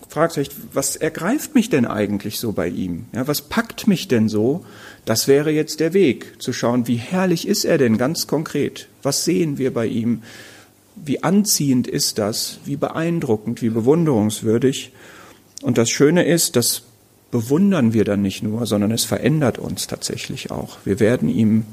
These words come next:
ähnlicher. Und dadurch wird auch unser Licht klarer nach außen und das ist das, wozu wir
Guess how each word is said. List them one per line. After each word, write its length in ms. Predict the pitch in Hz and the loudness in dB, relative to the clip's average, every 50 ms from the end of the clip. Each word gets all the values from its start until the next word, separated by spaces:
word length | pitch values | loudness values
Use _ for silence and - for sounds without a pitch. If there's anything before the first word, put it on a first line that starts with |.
| - - - - | -18 -14 -6 -2
ähnlicher. 600 | 113 123 131 131 110 92 - - - - - - - - - - - - _ _ - - - _ - - - | 0 2 2 4 2 0 0 -4 -8 -10 -10 -12 -16 -20 -20 -20 -20 -20 _ _ -20 -20 -20 _ -20 -16 -8
Und 160 | - 117 127 | -6 -2 0
dadurch 460 | 104 110 113 131 135 131 - - - | 2 2 4 4 2 2 0 -4 0
wird 160 | - - - | 0 0 2
auch 140 | - 117 - | 2 0 0
unser 360 | - - 165 190 180 170 147 | 2 2 4 4 4 4 4
Licht 360 | 123 113 107 - - - - - | 4 4 2 2 -2 -12 -12 -8
klarer 540 | - 120 87 92 104 107 110 87 80 - - - - - - - - - - - - | -6 -4 -2 -2 -2 -2 -2 -4 -6 -6 -10 -16 -20 -20 -20 -20 -20 -20 -20 -14 -6
nach 240 | - - 101 - - | -4 -4 -2 -2 0
außen 540 | - - 104 127 139 - - - 143 143 139 - - _ - _ _ - - - - - - - - - _ _ _ - - - _ _ - - _ _ _ _ _ _ _ _ _ - - - - - | 2 2 2 2 2 0 0 -2 -2 -2 -4 -8 -14 _ -20 _ _ -20 -20 -20 -20 -20 -20 -20 -20 -20 _ _ _ -20 -20 -20 _ _ -20 -20 _ _ _ _ _ _ _ _ _ -20 -20 -20 -8 0
und 140 | - 117 117 | 0 4 4
das 160 | 110 123 - | 4 2 2
ist 160 | 131 - - 123 | 0 0 0 0
das, 240 | 113 110 - - | 0 0 -2 -4
wozu 320 | - 113 - - 120 117 123 | -6 -6 -4 -2 -2 0 2
wir 280 | 110 107 107 104 110 | 4 4 4 2 0